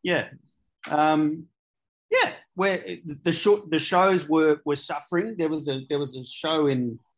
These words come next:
uh, where was it? Wa-, Warwick, Rhode Island, where he, they actually got kicked off the stage 'cause B-, Bond had totally fucked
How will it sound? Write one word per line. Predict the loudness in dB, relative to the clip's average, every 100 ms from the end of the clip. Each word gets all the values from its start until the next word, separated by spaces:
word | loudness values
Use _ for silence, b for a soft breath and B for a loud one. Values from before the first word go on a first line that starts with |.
| _ _ _ _ _ _
uh, | -8 -6 -4
where | -2 -2
was | -4
it? | -8
Wa-, | -6 -6 -4
Warwick, | -2 0 0 -4 _ _
Rhode | -4 0 2
Island, | 2 0 -2 -6 -12 _ _ _ _
where | -8 -6 -4
he, | -8 -12 _ _ _ _
they | -2
actually | -2 -2 -4
got | -6 -6 _
kicked | -8 -2
off | -4 -4
the | -10
stage | -4 -2 -2 -6
'cause | -12 -12 -12
B-, | -6 0
Bond | 0 0 -4
had | -8 -10
totally | -4 -2 -2 -6
fucked | -4 -6 -6